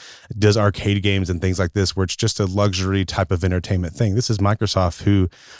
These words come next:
um, the majority of companies use Word, use Excel, use, uh, use PowerPoint and, and all these different types of things where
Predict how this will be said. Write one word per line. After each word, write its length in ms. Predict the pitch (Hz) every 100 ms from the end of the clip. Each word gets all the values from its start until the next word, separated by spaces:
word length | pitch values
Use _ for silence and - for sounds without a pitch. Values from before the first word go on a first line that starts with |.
| -
um, 240 | 101 98
the 80 | 95
majority 400 | 95 92 104 98
of 80 | 95
companies 480 | 110 110 101 90 90
use 240 | 101 87
Word, 400 | 87 127 92 90
use 380 | 95 98 104 98
Excel, 480 | 95 - 113 123 90
use, 520 | 85 98 101 98 90
uh, 300 | - 95 95 95
use 160 | 104
PowerPoint 640 | - - 131 139 98 87
and, 200 | 87 92
and 160 | 87 98
all 100 | 101
these 160 | 117 -
different 280 | 110 104
types 220 | 98 95 101
of 80 |
things 260 | 101 120 104
where 320 | 107 107 104